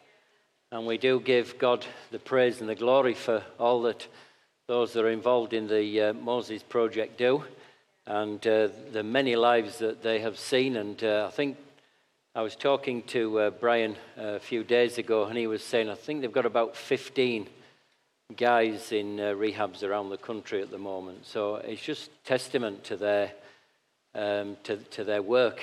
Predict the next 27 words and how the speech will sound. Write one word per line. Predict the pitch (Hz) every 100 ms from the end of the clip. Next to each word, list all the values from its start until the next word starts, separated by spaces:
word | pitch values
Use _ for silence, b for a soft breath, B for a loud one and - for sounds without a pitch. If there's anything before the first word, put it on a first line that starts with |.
| -
their | 107 120
heartbeat, | 117 147 165 127 98 - - - _ _
to | -
God | 123 120 123
to | 113 104 -
change | - 139 135 123 117 -
someone | 120 113 107
who | 113
was | 107 104
a, | 107 98 B B B B B _ _
um, | 107 104 101 98 101 113
successful | - 107 - 117 - 104
businessman | 92 120 107 107 - 104 95 98
and | 95 92
to | 104 90 - b b b b _ _
take | - 147 143 135
him | 120 95 101 - -
and | 104 101 98 - _ _ _ _ _ _ _ _ _ _ -
change | - 151 165
his | 156
circumstances, | - 147 131 131 117 - 113 107 - 107 110 - -
change | - 135 151
his | 151 143
vision, | 123 117 110 104 104
change | - 131 139
his | 135 -
perspective, | - - - 107 - 104